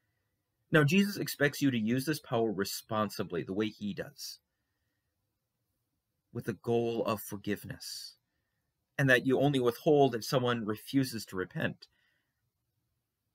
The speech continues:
Who do you know needs that forgiveness? Who do you know that you need to tell them, "I forgive you. You sinned against me.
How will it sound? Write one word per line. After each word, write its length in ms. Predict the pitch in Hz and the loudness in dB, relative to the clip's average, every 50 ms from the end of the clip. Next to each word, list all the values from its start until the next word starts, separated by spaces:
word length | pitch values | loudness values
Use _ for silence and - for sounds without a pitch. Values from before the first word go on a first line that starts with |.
| _ _ _ _ _ _ _ _ _ _ _ | _ _ _ _ _ _ _ _ _ _ _
Who 120 | - 180 | -6 -6
do 60 | 190 185 | -4 -2
you 140 | 151 147 | -2 0
know 400 | 147 135 117 98 92 92 - - - _ | 0 0 0 -2 -2 -6 -10 -16 -18 _
needs 240 | 113 107 104 98 - | -6 -6 -4 -4 -2
that 160 | - 101 - | -4 -4 -2
forgiveness? 760 | - 110 98 - 110 117 - - - - - - - - - _ _ _ _ _ _ _ _ _ _ _ _ _ _ _ _ _ _ _ _ _ _ _ _ _ _ _ _ _ _ _ _ | -4 -8 -2 -2 -2 -2 -4 -12 -18 -16 -16 -16 -16 -16 -18 _ _ _ _ _ _ _ _ _ _ _ _ _ _ _ _ _ _ _ _ _ _ _ _ _ _ _ _ _ _ _ _
Who 100 | 143 156 | -4 -2
do 80 | 160 | -2
you 240 | 143 127 131 135 131 | 0 2 2 2 2
know 420 | 143 135 113 101 98 95 92 87 - _ _ _ _ _ _ | 2 2 2 4 2 0 0 -2 -8 _ _ _ _ _ _
that 120 | 131 131 | -2 2
you 100 | 131 135 | 2 2
need 220 | 139 139 131 117 113 | 2 2 0 0 -2
to 80 | - | -6
tell 140 | - 139 123 | -2 0 0
them, 240 | 123 120 110 101 98 - _ _ | 2 2 0 0 -2 -6 _ _
"I 300 | 117 117 117 117 120 - 147 - - - - | 2 2 4 2 0 -2 -8 -10 -14 -14 -12
forgive 380 | - 120 107 - 110 107 104 - | -14 -16 -12 -8 -8 -8 -8 -10
you. 220 | 165 - - - _ _ _ _ _ _ _ _ _ _ _ _ _ _ _ | -14 -16 -16 -16 _ _ _ _ _ _ _ _ _ _ _ _ _ _ _
You 120 | 139 151 | -4 -4
sinned 300 | 143 - - 170 185 185 | -2 -2 -2 0 0 0
against 420 | 202 135 127 104 98 - - - 104 | 2 2 2 0 0 -2 -8 -8 -6
me. 200 | 101 87 82 | -8 -8 -8